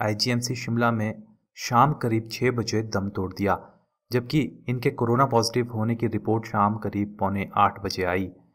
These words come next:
इक्कीस वर्षीय युवक का नाम अर्पित था, जो कि सरकाघाट उपमंडल के चौक देव ब्राड़ता गांव का रहने वाला था। युवक की किडनी में बचपन से ही खराबी थी और इसका उपचार चल रहा था। इनके पिता दिल्ली में निजी कंपनी में कार्यरत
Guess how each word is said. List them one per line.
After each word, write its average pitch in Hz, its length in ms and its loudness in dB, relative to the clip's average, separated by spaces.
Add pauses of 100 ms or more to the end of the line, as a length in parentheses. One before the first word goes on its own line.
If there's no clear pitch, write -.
(340)
इक्कीस 127 340 -4
वर्षीय 117 260 2
युवक 110 280 2
का 107 80 2
नाम 101 420 0
अर्पित 107 420 -4
था, 101 120 4
जो 107 180 -4
कि 101 160 -8
सरकाघाट 98 560 -2
उपमंडल 101 400 -4
के 104 300 -4 (380)
चौक 117 360 4
देव 110 320 -2
ब्राड़ता 98 440 0
गांव 98 280 -2
का 98 180 0
रहने 98 340 -6
वाला 87 200 -2
था। - 520 2 (380)
युवक 131 280 4
की - 120 -10
किडनी 123 240 0
में 127 160 0
बचपन 113 340 -2
से 120 120 -2
ही 113 120 0
खराबी 101 440 0
थी 123 320 -8 (260)
और 107 140 2
इसका 110 220 2
उपचार 101 400 0
चल - 180 -2
रहा 92 340 0
था। - 380 -6 (1040)
इनके 127 220 0
पिता 135 260 2
दिल्ली 120 300 2
में 120 140 4
निजी 110 300 0
कंपनी 104 380 -4
में 110 200 -4
कार्यरत 92 480 -2